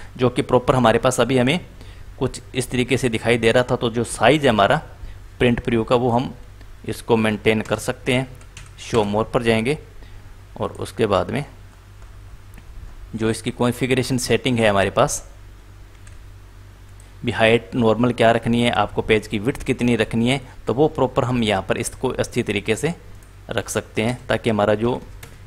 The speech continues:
invoice है वो proper अच्छी तरीके से हमें दिखाई दे। तो ये configuration setting आप left margin, right margin से आप कितना छोड़ना चाहते हो तो उसकी detail हम लिख सकते हैं। तो अब जैसे हम इसको alt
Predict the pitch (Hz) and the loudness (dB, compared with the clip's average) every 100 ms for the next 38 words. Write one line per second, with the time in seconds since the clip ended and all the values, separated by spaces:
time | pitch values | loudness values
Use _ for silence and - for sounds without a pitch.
0 | - - 107 104 135 123 123 117 110 113 | -12 -4 -2 0 -2 2 0 0 0 -2
1 | - 113 113 123 113 110 - 117 117 127 | 0 -2 0 -4 -4 -4 -2 -2 0 0
2 | 185 - - - - - - 110 110 95 | -2 -10 -18 -18 -20 -16 -8 -4 0 0
3 | 87 87 87 - - - - - - - | 0 -4 -6 -12 -14 -18 -18 -20 -8 -2
4 | 110 - 120 117 117 107 113 110 110 104 | -2 0 0 2 0 0 0 -2 -2 -2
5 | 113 107 107 101 107 117 107 101 110 104 | 0 0 0 0 0 2 2 2 -2 2
6 | 104 101 107 104 101 107 - 101 - 95 | 2 2 0 0 0 -6 -2 -2 -2 -6
7 | 107 104 104 104 104 98 101 135 - - | -4 -4 -4 -4 -4 -4 -6 -8 -10 -20
8 | - - - 107 - 104 101 104 113 151 | -20 -12 -8 -8 -6 -4 -2 0 -2 -4
9 | - - - - - - 101 - - - | -14 -20 -20 -16 -14 -6 -6 -6 -10 -10
10 | 82 - - - - - - 95 101 107 | -14 -12 -16 -16 -16 -10 -6 -4 -2 0
11 | 127 120 113 123 117 113 - | 2 0 0 0 0 0 -6